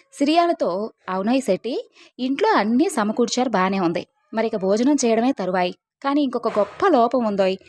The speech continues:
దానిని కూడా నువ్వు కనుక తీరిస్తే సుఖంగా నీతో పాటు విందును ఆరగించి నా ద్రోహం నేను పోతానయ్యా. ప్రపంచంలో ఎవరైనా కానీ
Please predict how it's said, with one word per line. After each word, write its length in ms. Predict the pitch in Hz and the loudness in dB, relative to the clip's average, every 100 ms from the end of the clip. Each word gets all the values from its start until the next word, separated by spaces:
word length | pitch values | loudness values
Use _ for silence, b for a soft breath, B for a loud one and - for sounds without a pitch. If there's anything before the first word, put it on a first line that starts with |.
| b b 240 | b b -4
దానిని 360 | 247 294 392 | 0 0 -2
కూడా 240 | 339 262 262 | -2 0 0
నువ్వు 160 | 240 | -2
కనుక 240 | 214 214 226 | -2 -4 -2
తీరిస్తే 640 | 214 220 220 208 160 214 | -2 -2 -2 -4 -2 -4
సుఖంగా 480 | - 226 247 240 254 | -6 -6 -2 0 0
నీతో 280 | 202 202 220 | -2 -4 -4
పాటు 240 | 202 190 | -4 -4
విందును 280 | 185 185 214 | -6 -4 -4
ఆరగించి 580 | 190 185 170 - 381 - B B | -4 -4 -4 -2 -2 -4 B B
నా 200 | 277 294 | -2 -2
ద్రోహం 280 | 262 233 220 | 0 0 2
నేను 180 | 175 208 | 0 -2
పోతానయ్యా. 600 | - 202 233 214 196 196 - _ _ - | -4 -4 -2 -2 0 -2 -6 _ _ -4
ప్రపంచంలో 560 | 247 311 339 302 285 | 0 0 -2 0 0
ఎవరైనా 480 | 247 208 214 262 254 | 0 0 0 0 0
కానీ 300 | 233 190 180 | -4 -6 -6